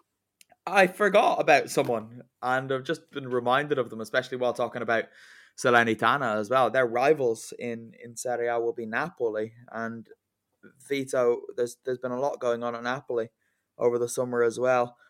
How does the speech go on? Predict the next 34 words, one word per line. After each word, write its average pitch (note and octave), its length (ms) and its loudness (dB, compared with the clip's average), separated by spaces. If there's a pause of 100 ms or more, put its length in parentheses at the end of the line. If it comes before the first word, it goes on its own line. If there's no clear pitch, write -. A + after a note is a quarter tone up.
(160)
Mostly B2+ 360 2
just B2 340 2
Aurelio B2 360 2
De A#2+ 100 2
Laurentiis B2 440 0
fighting B2+ 580 -2
with A#2+ 320 -4
the A#2+ 80 -10
Lega A#2 240 -2
Serie A#2 200 -6
A, A#2+ 160 -2
the A2+ 120 -2
F A#2 120 -6
I A#2+ 100 -4
G A#2 180 -6
C, B2 240 -6
and A#2+ 180 -8 (520)
everyone C3 520 4
who C3+ 120 4
will B2 140 4
listen C3+ 320 2
to A#2 180 4
him. D3+ 140 -2 (640)
But, C#3+ 300 6 (920)
I C#3 120 -2
mean, C#3 360 -2 (680)
they've B2+ 140 2
not C3 160 -4
changed B2 280 -4
too B2+ 80 2
much. C3 160 -2
Spalletti's B2+ 680 0
in A2 200 -2
there, A2+ 320 -4